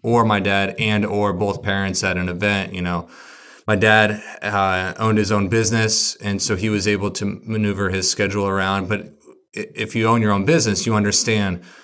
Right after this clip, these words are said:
the pitfalls of owning your own business, where you, you're always on the clock, you work weekends, you work nights. But he tried to do his best to stay present in our lives. And it,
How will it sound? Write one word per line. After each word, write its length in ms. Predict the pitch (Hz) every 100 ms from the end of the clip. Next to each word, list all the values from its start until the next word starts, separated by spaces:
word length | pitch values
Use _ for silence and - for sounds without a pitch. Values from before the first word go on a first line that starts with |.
| _
the 80 | 98
pitfalls 480 | 90 180 180 110 104
of 100 | 98
owning 200 | 101 95
your 80 | 92
own 60 | 90
business, 420 | 92 95 90 -
where 120 | 98
you, 300 | 92 92 98 -
you're 200 | 107 104
always 320 | 110 110 107
on 140 | 107
the 60 | 104
clock, 480 | - 98 92 90 -
you 100 | 95
work 260 | 104 90
weekends, 520 | 101 95 104 95 92 101
you 80 |
work 220 | 92 87 104
nights. 500 | 92 90 87 - - - - - - -
But 120 | 110
he 140 | 101 120
tried 560 | 117 117 110 104 104 - _ _ _ _ - -
to 200 | - 104
do 200 | 110 101
his 200 | 101 90
best 640 | 117 110 98 - - -
to 260 | - 107 98
stay 220 | - 104
present 480 | - 110 101 98 98
in 120 | 92
our 120 | 90
lives. 560 | 101 113 85 - - - - - -
And 580 | 98 98 95 92 92 - _ _ _ _ _ _ -
it, 300 | 107 - -